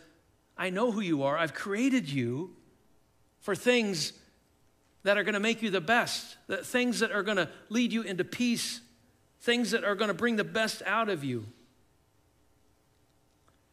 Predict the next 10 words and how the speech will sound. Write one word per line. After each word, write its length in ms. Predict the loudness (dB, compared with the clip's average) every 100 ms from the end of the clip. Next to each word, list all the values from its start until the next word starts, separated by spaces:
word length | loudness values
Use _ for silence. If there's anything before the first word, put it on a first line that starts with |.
| _ _ -14
And 400 | -8 -6 -8 -10 -18 _ _
we 120 | -6 -4
see 240 | 0 -2
this 200 | -2 -4
taking 320 | -6 -6 -6
place 360 | -4 -2 -2 -4
right 160 | -4
here. 260 | 0 2 2
And 100 | 2
then 240 | 2 0